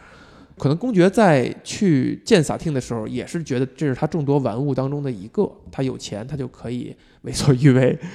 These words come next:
就可以占这个剧院的头牌。但是那一刻，可能就是公爵真正爱上这个姑娘的那一刻，只是这个姑娘没有爱上他，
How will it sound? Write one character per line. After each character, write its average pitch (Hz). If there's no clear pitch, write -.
就 135
可 143
以 139
占 139
这 143
个 131
剧 147
院 135
的 131
头 135
牌。 127
但 214
是 175
那 233
一 170
刻， 180
可 -
能 120
就 151
是 127
公 127
爵 127
真 143
正 139
爱 160
上 104
这 131
个 107
姑 156
娘 165
的 107
那 107
一 95
刻， -
只 113
是 131
这 139
个 123
姑 123
娘 117
没 123
有 120
爱 113
上 117
他， -